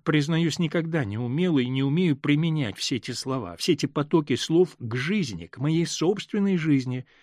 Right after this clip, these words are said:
чтобы понять, как мне надо жить, что я должна и чего не должна делать».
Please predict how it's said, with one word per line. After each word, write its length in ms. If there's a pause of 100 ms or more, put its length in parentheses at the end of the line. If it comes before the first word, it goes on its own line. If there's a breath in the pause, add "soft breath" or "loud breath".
(180 soft breath)
чтобы 280
понять, 380
как 220
мне 160
надо 260
жить, 280 (220 soft breath)
что 320
я 160
должна 480
и 100
чего 260
не 100
должна 380
делать». 420